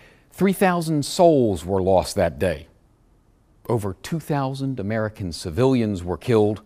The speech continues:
along with members of the military, fire and law enforcement personnel, and citizens from more than ninety other countries, all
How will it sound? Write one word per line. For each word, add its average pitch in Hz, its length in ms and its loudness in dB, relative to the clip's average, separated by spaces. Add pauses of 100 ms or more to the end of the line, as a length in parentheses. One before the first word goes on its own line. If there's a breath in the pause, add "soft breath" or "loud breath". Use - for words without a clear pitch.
(540 soft breath)
along 95 320 -4
with 85 160 -12
members 98 400 -6
of 80 80 -14
the - 80 -12
military, 135 640 0 (640)
fire 117 480 2
and 82 100 -8
law 110 280 4
enforcement 127 500 -4
personnel, 120 640 -4 (360)
and 101 160 -6
citizens 151 640 -4 (280 soft breath)
from 107 320 -4
more 123 220 0
than 90 300 -4
ninety 107 540 -2
other 107 260 -4
countries, - 540 -12 (840)
all 123 480 2